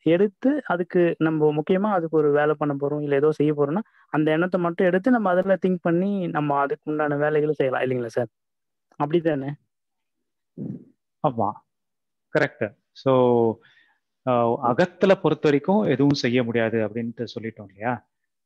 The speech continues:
Speaker 2: ஏன்னா எதுவுமே
Speaker 1: ஓகேங்க.
Speaker 2: நம்ம கையிலேயே கிடையாது, எல்லாமே இயற்கையா நடக்கிற விஷயம். So அகத்தை
Speaker 1: எஸ்.
Speaker 2: பொறுத்த வரைக்கும் அங்க நம்மளுக்கு வேலையே இல்லை அப்படின்ற முடிவுக்கு நம்ம தான் வரணும். So அந்த முடிவுக்கு
Speaker 1: ஓகே.
Speaker 2: வந்துட்டோம்னா அதோட வேலை முடிஞ்சுதாங்க. அங்க பண்றதுக்கே எதுவும் கிடையாது. இந்த டாபிக்கே close பண்ணிடலாம். அகம்ன்ற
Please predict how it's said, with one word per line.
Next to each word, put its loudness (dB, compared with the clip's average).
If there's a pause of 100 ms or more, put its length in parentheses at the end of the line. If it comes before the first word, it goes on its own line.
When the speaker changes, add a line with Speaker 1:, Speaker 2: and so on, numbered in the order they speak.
(120)
Speaker 2:
ஏன்னா 0
எதுவுமே 2
Speaker 1:
ஓகேங்க. 2
Speaker 2:
நம்ம 0
கையிலேயே 2
கிடையாது, -2
எல்லாமே -2
இயற்கையா -2
நடக்கிற -12
விஷயம். -16 (540)
So -4
அகத்தை -4
Speaker 1:
எஸ். -2
Speaker 2:
பொறுத்த -4
வரைக்கும் -2
அங்க -2
நம்மளுக்கு -4
வேலையே 0
இல்லை -4
அப்படின்ற -6
முடிவுக்கு -4
நம்ம -6
தான் -4
வரணும். -16 (300)
So -8
அந்த -10
முடிவுக்கு -4
Speaker 1:
ஓகே. -4
Speaker 2:
வந்துட்டோம்னா -6
அதோட 0
வேலை 0
முடிஞ்சுதாங்க. -10
அங்க -8
பண்றதுக்கே -8
எதுவும் -2
கிடையாது. -6
இந்த -4
டாபிக்கே -2
close -8
பண்ணிடலாம். -12
அகம்ன்ற -10